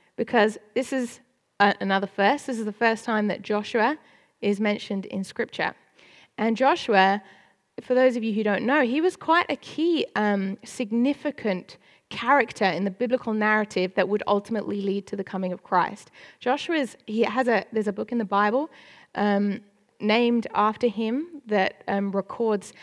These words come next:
how Joshua took ground for the nation of Israel in the future. But this is the first time that we're introduced to him,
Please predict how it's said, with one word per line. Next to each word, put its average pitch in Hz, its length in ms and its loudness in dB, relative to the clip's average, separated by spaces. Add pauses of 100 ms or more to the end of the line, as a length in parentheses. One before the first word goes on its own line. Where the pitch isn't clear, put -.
(120)
how 214 180 2
Joshua 208 460 0
took - 500 -10
ground 214 500 2
for - 160 -4
the 190 80 0
nation 196 360 -2
of 190 60 -6
Israel 202 340 -2
in 185 80 -6
the 190 60 -12
future. 226 340 -6
But 190 160 0 (320)
this - 140 -6
is 320 120 -4
the 269 100 -2
first 240 380 0
time 262 300 0
that 208 120 -2
we're 190 140 0
introduced 214 460 -4
to 208 80 -4
him, 185 260 -6